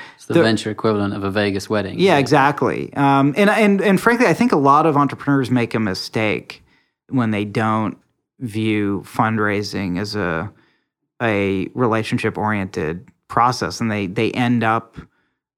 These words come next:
Speaker 2: uh, I mean, your board members <laughs> really matter, and they end up in bad situations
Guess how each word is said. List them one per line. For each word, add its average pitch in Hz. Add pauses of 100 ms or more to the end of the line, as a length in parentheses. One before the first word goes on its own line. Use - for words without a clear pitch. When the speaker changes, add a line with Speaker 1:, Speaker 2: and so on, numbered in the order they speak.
(120)
Speaker 2:
uh, 110
I 139
mean, 139
your 147
board 151
members 120
<laughs> -
really 135
matter, 131
and 117
they 113
end 123
up 113
in 107
bad 110
situations 104